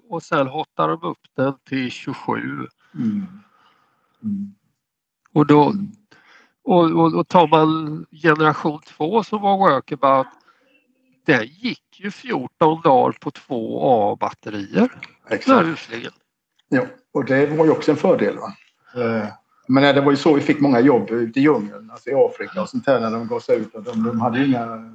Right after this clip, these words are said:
Speaker 2: ingen elektricitet. Men, eh, men Zion, Zion Organizer, eller jag, särskilt då Zion Walkabout, var ju väldigt
Speaker 1: Mm.
Speaker 2: batterisnål och gick ju på vanliga A-batterier.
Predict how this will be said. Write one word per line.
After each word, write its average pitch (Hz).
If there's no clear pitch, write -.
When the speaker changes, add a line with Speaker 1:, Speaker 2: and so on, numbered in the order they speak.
Speaker 2:
ingen 139
elektricitet. 127
Men, 113
eh, 113
men 120
Zion, 120
Zion 127
Organizer, 113
eller 117
jag, 123
särskilt 123
då 117
Zion 110
Walkabout, 131
var 113
ju 110
väldigt 135
Speaker 1:
Mm. 120
Speaker 2:
batterisnål 123
och -
gick -
ju 104
på 117
vanliga 117
A-batterier. 117